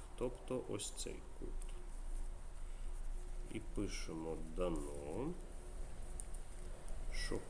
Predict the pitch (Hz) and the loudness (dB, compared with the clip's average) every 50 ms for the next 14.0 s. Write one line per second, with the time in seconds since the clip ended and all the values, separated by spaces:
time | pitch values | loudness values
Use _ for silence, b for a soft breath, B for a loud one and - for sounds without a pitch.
0 | - - - 107 95 87 82 - - - - - - - - - - - - - | -2 0 2 2 4 4 2 2 0 -2 0 0 2 2 0 0 0 -2 -2 -2
1 | - - - - - - 98 92 87 82 - - - - 95 90 82 82 80 76 | 0 2 2 2 4 4 4 4 4 4 6 6 6 6 6 4 4 2 0 0
2 | - - 80 76 78 82 107 139 170 - - - - - - - - - - - | 2 2 2 2 2 2 4 4 6 6 6 6 4 2 2 0 0 0 2 4
3 | - - - - - - - - - - - - - - - - - - - - | 6 6 8 8 8 6 6 4 4 4 4 4 6 6 6 4 4 4 4 4
4 | - - - - - - - 95 90 - - - - - - - - 143 143 - | 6 6 6 8 6 6 6 6 6 8 8 10 10 10 10 10 10 8 8 8
5 | 95 110 127 135 - - - - - - 123 - - - - - - - - - | 6 6 6 6 6 6 4 4 6 8 8 8 8 8 8 6 6 4 4 2
6 | - - - 165 180 185 160 135 117 - - - - - 135 - - - - - | 2 2 4 4 4 4 4 4 4 4 2 2 2 2 4 4 4 4 6 6
7 | - - - - - - - - - - - 95 104 - - 80 - - - - | 8 8 8 8 8 8 8 8 8 8 6 6 6 6 6 4 6 6 6 6
8 | - - - - - - - - - - - - - - - - - - - - | 6 6 6 6 6 6 6 4 4 4 4 4 6 4 4 2 2 2 2 2
9 | - - - - - - - - - - - - - B B B B B B B | 2 2 4 4 4 4 4 4 4 4 4 4 2 B B B B B B B
10 | B B B B - - - - - - - - - - - - - - - - | B B B B 0 -2 -2 0 0 0 2 2 2 2 2 2 0 0 -2 -4
11 | - - - - - - - - - - - - - - - - - - - - | -4 -6 -6 -6 -6 -6 -6 -6 -6 -4 -4 -2 -2 -2 -2 -2 -4 -4 -6 -6
12 | - - - - - - - - - - - - - - - - - - - - | -6 -4 -4 -4 -4 -4 -4 -4 -4 -4 -4 -2 -4 -2 -2 -2 -4 -4 -4 -6
13 | - B B B B B B B B B B B B B - - 107 98 78 69 | -4 B B B B B B B B B B B B B 0 2 4 4 4 2